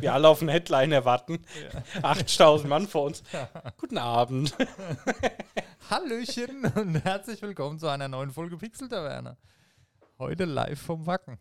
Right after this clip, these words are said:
Speaker 2: Ja, das wär schon was.
Speaker 1: <laughs> Man kann wissen, wie lange es dauert, bis wir von der Bühne runtergetreten werden. <laughs>
Speaker 2: Ja, vielleicht geht es ja und dann sind es da,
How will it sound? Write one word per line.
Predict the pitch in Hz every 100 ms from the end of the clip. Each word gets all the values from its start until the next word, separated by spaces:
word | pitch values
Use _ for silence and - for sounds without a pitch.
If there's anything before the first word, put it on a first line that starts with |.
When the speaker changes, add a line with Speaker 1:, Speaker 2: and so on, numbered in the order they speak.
| -
Speaker 2:
Ja, | 131 117 165 _ _
das | 147 - -
wär | - -
schon | 202
was. | - - 113 _ _ _ _
Speaker 1:
<laughs> | _ _ _ _ -
Man | 151
kann | 135
wissen, | 135 -
wie | 135
lange |
es | 123
dauert, | - 135 139
bis | -
wir |
von | 135 131
der |
Bühne | - 156
runtergetreten | 113 104 101 110 107 101 110
werden. | 113 185 -
<laughs> | - 151 _ _ _ - - - - - - 170 - _ _ _ _ _ _ _ _ _ _ _ _ _ _ _ _ _ _ _ -
Speaker 2:
Ja, | 107
vielleicht | 127 131 123 -
geht | 127 131
es | 151
ja | 175 175
und | 165
dann | 143 131
sind | 135
es | 127 -
da, | 143